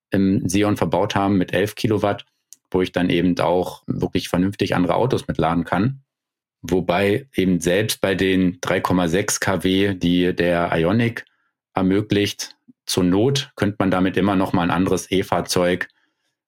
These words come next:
ähm, vielleicht zwanzig Minuten, halbe Stunde laden, sodass er dann die nächsten fünfzehn oder fünfzehn Kilometer schafft,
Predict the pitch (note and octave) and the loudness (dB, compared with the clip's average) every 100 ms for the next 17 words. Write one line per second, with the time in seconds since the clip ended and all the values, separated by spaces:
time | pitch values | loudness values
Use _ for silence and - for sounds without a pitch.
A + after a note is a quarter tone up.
0 | _ G2+ F2+ F2+ F2 G#2+ - F2 F2 - | _ -2 2 2 0 -4 -6 -2 -2 -2
1 | F2+ F#2+ G2+ F#2 F#2 G#2 F2+ F#2 F#2+ - | -2 0 0 2 0 0 0 0 0 0
2 | F2+ E2+ D#2 E2+ G2 F2+ E2+ F2 - E2+ | 0 2 2 2 0 0 0 0 -2 0
3 | F2 F2 F2 E2+ F2+ - F2+ - F#2 F2+ | 0 2 2 2 0 0 -2 0 -2 -2
4 | - - F2 F2 E2+ E2 F2 - F#2 - | -4 -2 2 2 0 -2 -4 -2 -4 0
5 | F2 E2 F#2 F2+ F2 E2 - F2 - - | 0 0 0 0 0 0 -2 -4 -6 -20